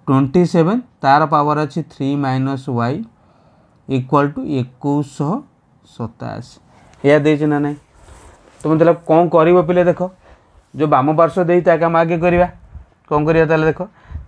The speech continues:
ଥ୍ରୀର ପାୱାର ୱାଇ ପ୍ଲସ୍ ଟୁ ଇଣ୍ଟୁ ଲେଖା ହେଇଛି ଟ୍ୱେଣ୍ଟି ସେଭେନ୍, ତାକୁ ଲେଖିପାରିବା ଥ୍ରୀର ପାୱାର ହେଲା କ୍ୟୁ, ତାର ପାୱାର ଦେଇଛି କେତେ? ଆମେ ଲେଖୁଛେ ଥ୍ରୀ ମାଇନସ୍ ୱାଇ, ଯେଉଁ ତାହେଲେ ଏକୋଇଶଶହ ସତାଅଶୀ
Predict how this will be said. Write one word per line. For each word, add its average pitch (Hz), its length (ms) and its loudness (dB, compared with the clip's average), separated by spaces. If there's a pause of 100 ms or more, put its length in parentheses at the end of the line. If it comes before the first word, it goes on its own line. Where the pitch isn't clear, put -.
ଥ୍ରୀର 151 240 2 (100)
ପାୱାର 165 340 4 (520)
ୱାଇ 127 380 0
ପ୍ଲସ୍ 165 400 -4
ଟୁ 220 80 -12 (480)
ଇଣ୍ଟୁ 139 180 -4
ଲେଖା 165 220 0
ହେଇଛି 165 200 2
ଟ୍ୱେଣ୍ଟି 147 400 2
ସେଭେନ୍, 147 320 2
ତାକୁ 156 160 -2
ଲେଖିପାରିବା 160 480 -2
ଥ୍ରୀର 156 320 -4
ପାୱାର 151 320 2
ହେଲା 147 180 0 (120)
କ୍ୟୁ, 135 160 -6 (640)
ତାର 135 240 4
ପାୱାର 143 320 2
ଦେଇଛି 143 260 -2
କେତେ? 143 240 -4 (400)
ଆମେ 127 120 -6
ଲେଖୁଛେ 139 340 -2 (560)
ଥ୍ରୀ 143 240 -2
ମାଇନସ୍ 127 520 0
ୱାଇ, 135 200 -4 (1000)
ଯେଉଁ 147 160 2
ତାହେଲେ 175 180 2 (100)
ଏକୋଇଶଶହ 180 580 0
ସତାଅଶୀ 165 640 0